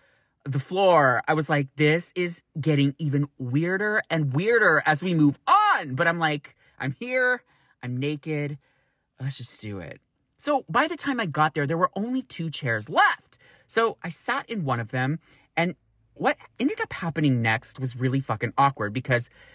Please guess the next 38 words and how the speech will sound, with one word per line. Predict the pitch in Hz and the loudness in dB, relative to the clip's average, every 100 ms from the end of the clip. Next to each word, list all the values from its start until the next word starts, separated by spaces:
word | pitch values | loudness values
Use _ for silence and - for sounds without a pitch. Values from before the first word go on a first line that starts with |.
| - _ _ _ _ _ | -20 _ _ _ _ _
I | 262 | 2
will | 339 392 | 4 2
preface | - 262 240 - | 0 0 0 2
this, | 147 139 - | 2 2 2
not | 277 349 | -2 -2
that | 370 | -6
there's | 302 - | -10 -6
anything | 190 180 175 123 | -6 -4 -4 -2
wrong | 98 127 143 | 0 2 2
with | 165 | 0
it | 170 160 | -2 -2
at | 151 | 0
all, | 160 160 156 | 2 2 0
because | 147 147 131 | -4 -6 -4
I | 135 135 | -4 -6
am | - 123 127 | -4 -4 -2
into | 127 127 - | -4 -6 -6
older | 131 135 | -6 -2
men, | 131 131 127 | 0 0 -2
but | 135 | -4
they | 165 160 | -4 -2
were | 170 | -2
mostly | 165 131 127 - 120 | 0 0 -2 -6 -6
older | 117 113 110 | -4 -4 -2
men. | 107 110 - 69 | -2 -4 -6 -4
There | 156 | -2
were | 147 | 0
a | 147 | -2
few | - 233 294 | -4 -6 -4
young | 226 151 131 | 0 2 2
ones | 120 120 | 0 -4
here | - 104 | -6 -4
and | 104 120 | -2 2
there, | 262 254 | 4 4
but | 247 214 - | 2 -2 -2
they | 220 | 2
were | 214 | 2
definitely | 170 240 294 302 254 214 202 202 | 2 0 -2 -6 -6 -6 -6 -8